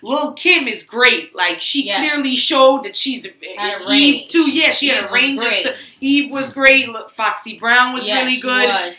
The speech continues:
Speaker 1: And I feel like we're not seeing that range from, at
Speaker 2: Mm-hmm.
Speaker 1: least not at the moment, because maybe of what's popular. That's my opinion on it.
Speaker 2: Yeah, I, I think it goes to social media and then our attention span. Like, I feel like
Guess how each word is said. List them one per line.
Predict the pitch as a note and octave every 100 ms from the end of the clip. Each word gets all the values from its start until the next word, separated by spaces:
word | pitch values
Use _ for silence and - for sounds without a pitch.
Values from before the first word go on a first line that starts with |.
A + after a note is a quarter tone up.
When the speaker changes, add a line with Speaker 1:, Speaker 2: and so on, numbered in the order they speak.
| -
Speaker 1:
And | A3+
I | A3+ A3+
feel | C#4 C4+
like | A#3+ A3
we're | A3 A3+
not | A#3 B3
seeing | - - A#3+ A#3 A3
that | G3+ F#3+ F3
range | G#3 A#3 G3+ F3 F3 F3 -
from, | G3 A#3+ -
at | A#3+
Speaker 2:
Mm-hmm. |
Speaker 1:
least | D#4 D#4 -
not | D4
at | C4 A#3+
the | G3+
moment, | G#3+ A3+ B3 C4 -
because | A#3+ A#3 G3+
maybe | G#3 A3
of | G#3+ G#3+
what's | G3 - -
popular. | G3 F#3+ E3 D3+ B2+ G#2+ _ -
That's | D3 -
my | G#3 F3
opinion | - E3+ E3 D#3
on | A#2+ G2+
it. | -
Speaker 2:
Yeah, | F3 F3 D#3+ D#3 F#3 -
I, | A#3
I | C4
think | E4+ E4
it | C4+ A#3
goes | G#3 G#3+ G#3 G#3+ - -
to | A3 G3 F#3 E3+ D#3+ D#3+ D#3+ _ _ _ _ _ _
social | - A3 A3+ G#3
media | G3 G3 G#3 G3 F#3
and | F3+
then | E3+
our | D#3 E3 D#3+
attention | - - E3 F#3 - A#3
span. | - A#3 A#3 A#3+
Like, | F#3+ F3
I | F3
feel | - G#3
like | G3 F3 E3+